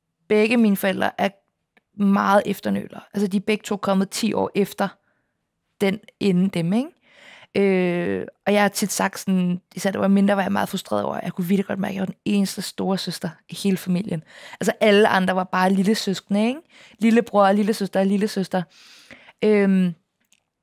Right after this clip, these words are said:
men sådan, der, jeg tror, der er nogle ting, hvor at det,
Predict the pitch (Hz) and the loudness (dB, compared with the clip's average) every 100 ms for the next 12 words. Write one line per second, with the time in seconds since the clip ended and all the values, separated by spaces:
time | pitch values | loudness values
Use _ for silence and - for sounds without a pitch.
0 | _ _ - _ _ _ _ _ _ - | _ _ -20 _ _ _ _ _ _ 0
1 | 214 208 202 - 196 185 185 180 - _ | 4 4 2 0 2 2 2 -2 -6 _
2 | - 214 214 - 220 220 233 262 262 240 | -2 2 2 2 2 4 4 2 0 0
3 | 208 208 185 - _ _ _ _ _ _ | 0 2 0 -2 _ _ _ _ _ _
4 | _ _ _ _ _ _ _ - - 202 | _ _ _ _ _ _ _ -16 -2 -2
5 | 208 226 220 | 2 2 2